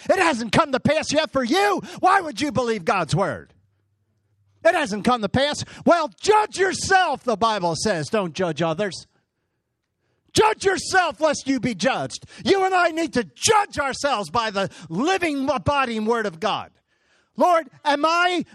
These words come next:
am I living right in the kingdom? Am I walking in the steps of the master right? Come on. Am I eating manna?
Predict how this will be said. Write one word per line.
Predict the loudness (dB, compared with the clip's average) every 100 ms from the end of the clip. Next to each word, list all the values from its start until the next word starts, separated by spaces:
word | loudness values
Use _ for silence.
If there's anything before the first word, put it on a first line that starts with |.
| -4
am | 0
I | 2 0
living | -2 0 0 0 0 0
right | 0 0 -2 -4
in | -4 -4
the | -4
kingdom? | -4 -4 -6 -10 -14 _ _ -16
Am | -6 -2
I | -2 -2
walking | 0 2 2 0 -4 -2
in | -2 -4
the | -6
steps | -4 -6 -4
of | -8
the | -6
master | -6 -6 -6 -6
right? | -4 -4 -8 _ _ _ _ _ _ _ _ _ _ _ _ _ _ _
Come | 0 2
on. | 2 0 -6 -14 _ _ _ _ _ _ _ _ -20 _ _ _ _ _ _ _ _ _ _ _ _ _ _ _ _
Am | -2
I | 0 0
eating | 2 0 0 0
manna? | 0 2 2 2 2 0